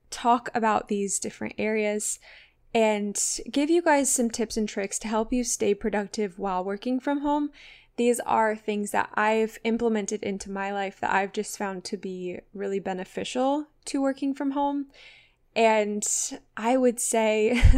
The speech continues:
<laughs> from the beginning, I've learned so much here. So I just can't wait to share with you. And I hope that these little tips and tricks help you and guide you so that you guys can have the most productivity as possible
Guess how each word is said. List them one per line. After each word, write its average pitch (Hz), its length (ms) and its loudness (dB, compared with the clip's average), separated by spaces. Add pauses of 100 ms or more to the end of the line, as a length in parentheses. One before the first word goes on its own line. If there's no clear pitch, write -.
(100)
<laughs> - 80 -16
from 254 240 2
the 262 80 2
beginning, 233 420 0
I've 214 180 -6
learned 208 260 -6
so 214 680 0
much 208 460 -4
here. 202 420 -4 (420)
So 208 180 0
I 214 120 4
just 226 220 -2
can't 240 240 -2
wait 233 220 0
to 262 100 -4
share 226 280 0
with 226 220 -2
you. 220 220 2
And 214 180 -4
I 214 80 -2
hope 269 400 -8
that 262 220 -6
these 233 480 -4
little 220 180 -4
tips 226 320 -8
and 220 160 -2
tricks - 400 -10
help 254 420 -4
you 214 340 -4 (380)
and 226 240 -2
guide 220 300 4
you 208 160 0
so 202 160 -6
that 190 160 -2
you 208 140 -4
guys 202 320 -4
can 208 140 -8
have 185 380 -8
the 202 60 -8
most 190 340 -8
productivity 196 640 -8
as 190 220 -6
possible 247 640 -4